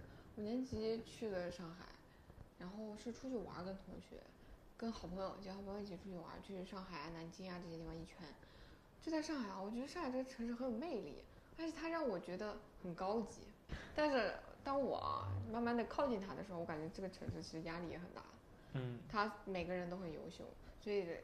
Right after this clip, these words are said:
Speaker 1: 就是一种向往吧，向往自己成为一个很优秀的人，然后并且能在一个很，很美好的城市里待着。
Speaker 2: 好的。
Speaker 1: 哎，我那天特别搞笑，我那天刷视频看到一个说，上海人做生意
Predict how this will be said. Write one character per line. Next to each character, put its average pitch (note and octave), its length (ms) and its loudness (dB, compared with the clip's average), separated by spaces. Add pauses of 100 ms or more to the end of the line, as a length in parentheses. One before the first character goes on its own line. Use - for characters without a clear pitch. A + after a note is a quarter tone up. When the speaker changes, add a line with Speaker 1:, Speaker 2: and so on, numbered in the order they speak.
(400)
Speaker 1:
就 D4 100 -4
是 C#4+ 180 2 (140)
一 B3+ 100 2
种 F#3 160 2
向 B3 180 -4
往 E3+ 100 0 (140)
吧， - 80 -10 (120)
向 A#3 220 -4
往 F#3+ 180 -2
自 G#3 120 0
己 F3 180 -4
成 E3 180 -6
为 E3 80 -2
一 E3+ 60 -2
个 G3 100 -6
很 F3 140 -4
优 E3+ 160 2
秀 G3 200 -2
的 - 80 -4
人， - 140 -4 (340)
然 F#3 100 -6
后 F#3 140 -4
并 F#3+ 100 -4
且 F#3 100 -6
能 D#3+ 200 -4
在 E3+ 100 -2
一 D#3+ 120 -2
个 E3 80 -2
很， F3+ 180 -6 (840)
很 F3+ 80 -2
美 E3+ 120 0
好 F3+ 140 -2
的 D3+ 60 -8
城 - 200 -10
市 E3+ 120 -8
里 D3 80 -4
待 - 100 -12
着。 - 60 -12 (300)
Speaker 2:
好 - 100 -2
的。 - 80 2
Speaker 1:
哎， A3 40 6
我 F#3 100 4
那 A3+ 140 4
天 B3+ 260 6 (540)
特 C#4 100 2
别 A#3 100 8
搞 G#3 200 2
笑， F#3+ 200 2
我 E3 100 2
那 F#3+ 100 -2
天 G#3 160 -2
刷 A3 180 -4
视 A3 140 -4
频 G3 200 2 (140)
看 A3+ 180 -4
到 E3+ 120 0
一 D3+ 100 -2
个 C#3+ 280 -4
说， F3+ 260 -2 (560)
上 - 440 4
海 G3+ 180 0
人 D#3+ 200 0
做 G#3 160 -2
生 G3 240 -4
意 F3+ 280 -4